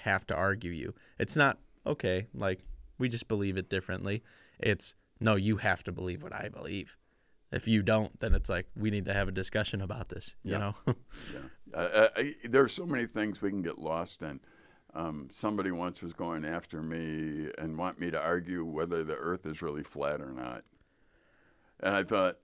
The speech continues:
Speaker 2: "Would you leave me alone?"
Speaker 1: <laughs>
Speaker 2: I, you know, uh, it, I, I don't think it is. I've been in an airplane. It looks like you go around something. I, I'm not sure, but I think it's a globe.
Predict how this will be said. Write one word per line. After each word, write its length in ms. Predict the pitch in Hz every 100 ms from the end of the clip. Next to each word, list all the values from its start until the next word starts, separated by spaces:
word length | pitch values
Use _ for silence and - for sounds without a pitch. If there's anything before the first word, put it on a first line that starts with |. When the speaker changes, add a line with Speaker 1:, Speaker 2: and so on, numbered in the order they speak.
| -
Speaker 2:
"Would 160 | 107
you 80 | 220
leave 180 | 143 92
me 80 | 92
alone?" 420 | 78 71 73 80 -
Speaker 1:
<laughs> 120 | _
Speaker 2:
I, 560 | 143 - - - - 170 392
you 320 | 226 247 339 220
know, 320 | 180 185 196 - - - - - -
uh, 380 | - - 180 190 - -
it, 500 | - 269 175 - 165 - - - - - 160 240 233 - 202 135
I, 100 | 139 - -
I 100 | 190
don't 200 | 240 175
think 200 | 165 156
it 100 | 120
is. 420 | 113 117 120 - - 117
I've 160 | 113
been 160 | 151 165
in 100 | 135
an 100 | 117
airplane. 500 | 117 117 - 117 110
It 100 | 107
looks 200 | 135 -
like 160 | 117 107
you 80 | 110
go 160 | 107
around 340 | 95 87 95 104
something. 460 | 107 104 95 92 90
I, 140 | - 104 - - 1077 - - -
I'm 200 | - 143
not 280 | 165 - -
sure, 520 | - 120 127 156 143 110 - - 165 147 - - - - - -
but 180 | - 135
I 100 | 127 123 -
think 200 | 156 147
it's 100 | 117
a 40 | 85
globe. 380 | 71 64 -